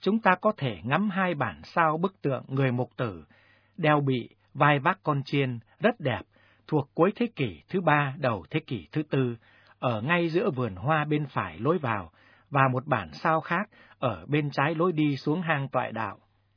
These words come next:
Bức tượng chính được lưu giữ trong Viện Bảo tàng Vatican. Bên trong nghĩa trang Thánh Callisto, du khách hành hương cũng có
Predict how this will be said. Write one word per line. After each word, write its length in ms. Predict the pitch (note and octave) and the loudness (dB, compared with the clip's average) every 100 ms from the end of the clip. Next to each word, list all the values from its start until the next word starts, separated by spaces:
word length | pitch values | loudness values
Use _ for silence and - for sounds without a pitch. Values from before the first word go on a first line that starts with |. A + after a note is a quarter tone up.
| _ _ _ _ - | _ _ _ _ 0
Bức 200 | A3 - | 0 4
tượng 240 | D#3+ C#3 | 2 2
chính 260 | - F3 A#3 | 0 2 4
được 220 | C#3 - | 2 2
lưu 200 | D#3 F3+ | 2 4
giữ 220 | E3+ F3 - | 4 0 0
trong 180 | F3 C#3 | -2 0
Viện 260 | C3+ A#2 | -4 -4
Bảo 200 | A#2 E2 - | -6 -6 -2
tàng 280 | A#2 F#2+ F#2 | -2 -2 -4
Vatican. 580 | C#3+ - C#3+ - C3 A2 _ _ _ _ _ _ _ _ - | -6 -4 -8 0 -2 -2 _ _ _ _ _ _ _ _ 0
Bên 220 | D#3+ D3 | 0 4
trong 260 | D#3 C#3+ C3+ | 2 2 0
nghĩa 160 | E3+ - | -2 0
trang 280 | D3 C3+ | 0 0
Thánh 260 | C3 C#3+ F#3 | 0 -2 0
Callisto, 520 | D3 C3+ D#3 - C#3+ C3+ A#2 _ _ | 0 0 -2 -4 -2 0 -2 _ _
du 160 | F3 F#3 | 2 2
khách 240 | - A3+ | 2 -2
hành 240 | - A#2+ F#2+ | 0 -4 -2
hương 280 | B2 D#3+ D3+ | 0 0 0
cũng 200 | F#3+ | -4
có 140 | G3+ | 4